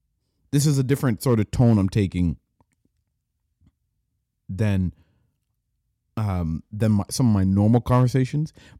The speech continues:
This is, uh, this is like, you know, like I talked about at the beginning of last week's podcast,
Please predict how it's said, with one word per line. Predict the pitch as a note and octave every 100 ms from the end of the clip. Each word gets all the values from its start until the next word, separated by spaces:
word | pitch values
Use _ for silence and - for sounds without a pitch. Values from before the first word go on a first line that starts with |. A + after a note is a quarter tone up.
| -
This | A#2+ C#3
is, | D3 A#2
uh, | A2 G#2+
this | B2 A#2+
is | A2 F#2+
like, | G2+ F2
you | A2+
know, | F2+
like | E2+ E2+
I |
talked | F2+ F2+
about | F2+
at | E2
the |
beginning | D#2+ F2+ D#2+
of |
last | D2 A2
week's | G2 -
podcast, | E2+ D#2 - D2+